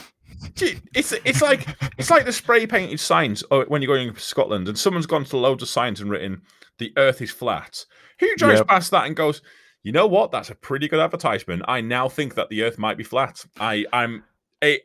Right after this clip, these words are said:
Speaker 1: I, I was on the fence up until this point here,
Speaker 2: To
Speaker 1: but
Speaker 2: be
Speaker 1: that
Speaker 2: honest,
Speaker 1: sign
Speaker 2: I think
Speaker 1: is
Speaker 2: you
Speaker 1: fucking
Speaker 2: spend
Speaker 1: t-
Speaker 2: too much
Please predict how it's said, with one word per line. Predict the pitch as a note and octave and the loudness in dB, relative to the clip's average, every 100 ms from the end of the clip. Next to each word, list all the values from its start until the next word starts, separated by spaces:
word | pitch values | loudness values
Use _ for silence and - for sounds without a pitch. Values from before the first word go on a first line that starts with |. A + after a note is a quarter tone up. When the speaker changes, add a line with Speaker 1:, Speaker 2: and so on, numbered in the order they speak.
| - | 0
Speaker 1:
I, | D3+ D3 - | 2 2 2
I | D3+ | 4
was | C3 A#2+ | 4 2
on | C3+ D#3 | 2 2
the | E3+ | 2
fence | E3+ F#3+ G3 E3 - - | 2 2 0 -4 -8 -2
up | D3 | -2
until | E3+ D#3+ E3 | -2 -4 -2
this | F3 | -2
point | F3 F3+ F3 | -2 -2 -2
here, | F3+ F3 D#3+ | -2 0 0
Speaker 2:
To | E3+ | 0
Speaker 1:
but | |
Speaker 2:
be | D3 | 2
Speaker 1:
that | F3 | 4
Speaker 2:
honest, | G3+ E3 | 6 4
Speaker 1:
sign | F3 F3 | 4 2
Speaker 2:
I | C#3 | 2
think | F#3+ G3 | 2 2
Speaker 1:
is | |
Speaker 2:
you | F3 F#3 | 4 4
Speaker 1:
fucking | D#3+ | 4
Speaker 2:
spend | D#3+ C#3 B2 | 4 2 2
Speaker 1:
t- | |
Speaker 2:
too | C#3 C3+ | 2 4
much | A#2+ - | 4 2